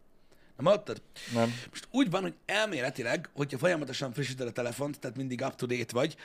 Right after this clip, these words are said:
Speaker 2: Igen.
Speaker 1: akkor, ö, jelezni fog tudni az Apple neked, hogy megfigyelnek.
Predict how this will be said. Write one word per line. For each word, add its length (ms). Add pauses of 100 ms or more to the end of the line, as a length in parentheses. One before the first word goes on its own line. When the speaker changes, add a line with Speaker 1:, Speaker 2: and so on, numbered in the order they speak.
(120)
Speaker 2:
Igen. 120
Speaker 1:
akkor, 320
ö, 220 (200)
jelezni 420
fog 220
tudni 360 (180)
az 180
Apple 300
neked, 300
hogy 320 (680)
megfigyelnek. 680